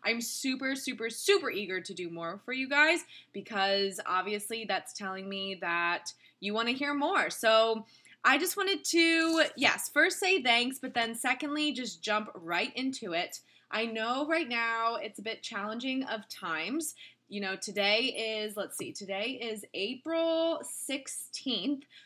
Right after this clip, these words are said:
twenty twenty, and we are in the midst of this whole coronavirus stuff. <laughs> And I think now more than ever, this podcast will hopefully help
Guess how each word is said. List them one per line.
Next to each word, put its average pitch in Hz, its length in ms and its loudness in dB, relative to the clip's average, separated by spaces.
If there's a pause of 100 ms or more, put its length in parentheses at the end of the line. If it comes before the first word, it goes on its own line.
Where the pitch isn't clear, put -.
(160)
twenty 269 500 -2
twenty, 180 640 -4
and 196 220 -6
we 240 340 -2
are 220 640 2 (380)
in 233 260 2
the 294 100 2
midst 240 600 -2
of 190 240 -2
this 196 220 -4
whole 208 560 0
coronavirus 202 1300 0 (400)
stuff. 175 920 -2
<laughs> 302 60 2 (680)
And 262 540 8
I 262 280 4 (100)
think 285 400 0 (680)
now 262 440 6
more 294 240 2
than 240 200 -2
ever, 220 480 2
this 202 160 -2
podcast 202 560 -2
will 185 120 -10
hopefully 262 520 -4
help 208 380 -2